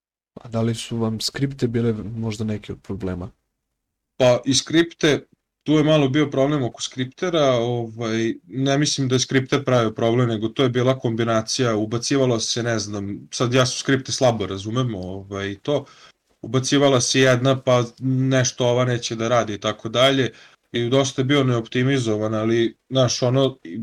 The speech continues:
Speaker 2: pazi, tu se kao nešto, nije se čak ni roleplayalo nekih nedelju dana, je bila neka tu kao priča i ono, na Openu je bilo ono šezdeset četiri od šezdeset četiri, posle samo padalo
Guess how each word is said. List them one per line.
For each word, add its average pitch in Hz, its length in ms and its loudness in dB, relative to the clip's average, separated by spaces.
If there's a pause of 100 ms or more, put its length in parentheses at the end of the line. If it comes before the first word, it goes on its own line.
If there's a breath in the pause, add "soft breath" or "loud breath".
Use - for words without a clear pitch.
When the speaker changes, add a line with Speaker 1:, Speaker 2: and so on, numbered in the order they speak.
(120)
Speaker 2:
pazi, 110 500 0
tu 135 160 0
se 127 200 -4
kao 135 200 6
nešto, 131 340 0
nije 135 180 2
se 139 300 0
čak 147 260 0
ni 123 120 0
roleplayalo 135 720 2
nekih 131 400 -2
nedelju 120 400 -2
dana, 101 420 -2 (480 loud breath)
je 107 100 -4
bila 120 260 4
neka 123 320 0 (120)
tu 120 180 -2
kao 117 220 2
priča 127 640 2
i 113 120 4
ono, 117 360 0
na 117 120 0
Openu 120 360 2
je 110 80 0
bilo 113 240 2
ono 107 180 0
šezdeset 107 440 -2
četiri 107 280 -4
od 117 60 -2
šezdeset 107 420 -4
četiri, 113 500 -4
posle 107 220 -2
samo 104 280 -4
padalo 98 520 -2